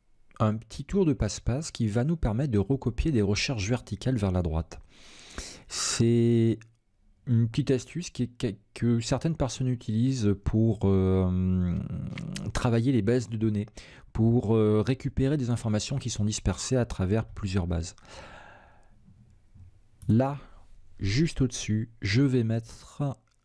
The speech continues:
le numéro de l'index. Là, il me faudra l'index deux. Je tire à droite.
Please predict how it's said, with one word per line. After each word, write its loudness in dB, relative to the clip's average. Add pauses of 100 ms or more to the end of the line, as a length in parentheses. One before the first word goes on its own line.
(200)
le 4
numéro 2
de -2
l'index. -2 (1080)
Là, 2
il 0
me -4
faudra 0
l'index 0
deux. 0 (1500)
Je 4
tire -2
à 2
droite. -2